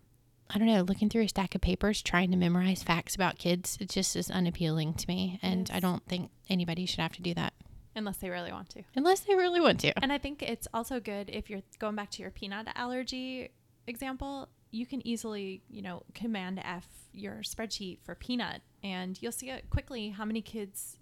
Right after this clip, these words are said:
Speaker 2: have peanut allergies or how many kids don't like to do homework or, you know, whatever sort of information you're soliciting from your kids. It's really easy to see that stuff.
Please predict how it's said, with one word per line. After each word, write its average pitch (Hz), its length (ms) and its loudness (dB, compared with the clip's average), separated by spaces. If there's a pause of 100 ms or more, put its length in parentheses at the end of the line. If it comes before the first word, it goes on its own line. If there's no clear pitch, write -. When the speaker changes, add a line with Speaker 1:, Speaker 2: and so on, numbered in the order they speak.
Speaker 2:
have 202 260 -10 (140)
peanut 262 220 -8
allergies 156 600 -8
or 190 260 -6
how 208 140 -10
many 220 200 -6
kids 196 560 -8 (160)
don't 208 240 -4
like 202 160 -6
to 220 100 -8
do 202 120 -6
homework 190 340 -8 (160)
or, 185 560 -6
you 240 120 -4
know, 214 100 -4
whatever 220 640 -8
sort 202 200 -14
of 196 80 -14
information 185 540 -8
you're 175 240 -8 (100)
soliciting 190 520 -8
from 180 200 -8
your 175 100 -10
kids. 190 360 -10 (300)
It's - 120 -16
really 277 220 -6
easy 214 180 -8
to 165 80 -10
see 185 200 -12
that - 260 -12
stuff. 160 340 -12